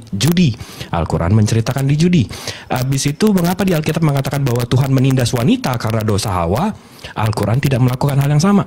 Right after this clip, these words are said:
Habis itu di mana di Alkitab menceritakan soal Nabi Nuh? Nabi Suhaib, Nabi Haidir, Nabi Lukman, itu nggak ada di Alkitab, Bu. Itu, eh, ngopi dari mana ya, Bu, ya?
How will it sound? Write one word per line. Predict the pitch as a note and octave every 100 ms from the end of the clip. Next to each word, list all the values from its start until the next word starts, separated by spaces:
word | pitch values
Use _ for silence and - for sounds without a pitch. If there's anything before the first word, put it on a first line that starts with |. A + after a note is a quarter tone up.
| - - - - - -
Habis | B2 D3 F3
itu | F#3
di | F3+ F3
mana | C#3+ A2+ E3
di | G#3
Alkitab | C3+ A2 G2+ - F#2 B2
menceritakan | A2+ A#2 A2+ B2 D3
soal | D3 B2+ B2
Nabi | A2 G#2 F#2
Nuh? | B2 E3+ - - - - -
Nabi | A2 G#2+
Suhaib, | G#2+ - G#2+ - - C3 F#3+ - - - A2
Nabi | A2+ A2+ A#2+
Haidir, | G#2 A#2 A2 E2 A2 D#3+ G3 - - - -
Nabi | B2 A#2 A#2+
Lukman, | A#2 G2 - - C3+ A3 G#3+ - - - _ _ _
itu | - D#3
nggak | C4 D4 E4+
ada |
di | A#3 G3
Alkitab, | E3+ C#3 A#2+
Bu. | - - - -
Itu, | B2+ - -
eh, | - F3 -
ngopi | C3+ F3 G3+
dari | D#3+
mana | F#3 E4+ B3+
ya, |
Bu, | F#2+
ya? | D#2